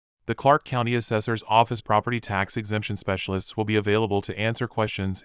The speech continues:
and enroll property owners in the county's property tax relief program at an upcoming public event. The tax exemption program for senior citizens and people with disabilities can reduce property tax liability for qualifying homeowners. Eligibility is based on age or disability,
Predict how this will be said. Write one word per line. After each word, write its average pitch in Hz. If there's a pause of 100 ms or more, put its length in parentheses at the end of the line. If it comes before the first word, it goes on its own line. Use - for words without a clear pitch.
and 110
enroll 107
property 113
owners 95
in 104
the 101
county's 107
property 113
tax 104
relief 113
program 95
at 98
an 101
upcoming 107
public 104
event. 104 (840)
The 117
tax 156
exemption 123
program 95
for 101
senior 120
citizens 107
and 107
people 120
with 101
disabilities 110
can 104
reduce 110
property 117
tax 104
liability 110
for 107
qualifying 110
homeowners. 101 (840)
Eligibility 139
is 104
based 113
on 107
age 113
or 117
disability, 110